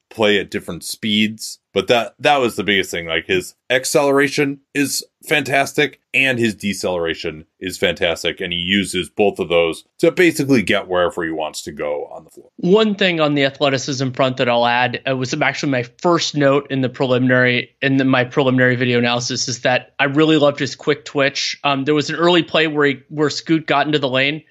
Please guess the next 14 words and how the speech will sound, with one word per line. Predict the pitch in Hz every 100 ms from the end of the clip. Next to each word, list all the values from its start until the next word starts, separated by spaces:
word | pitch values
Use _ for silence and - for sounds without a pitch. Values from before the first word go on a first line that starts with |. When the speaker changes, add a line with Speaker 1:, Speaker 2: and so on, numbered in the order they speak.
| -
Speaker 2:
and | 147
basically | 160 165 185 151
jumped | 139 160 -
twice | - 139 135 -
before | 165 - 147 135
anyone | 139 135 127
else | 131 -
jumped | 147 131 -
once. | 127 131 - - -
Speaker 1:
Oh, | 98
yeah. | 78 71 -
Speaker 2:
And | 156 143 127 117 -
that | 139 180 190
is | 180 156 139 -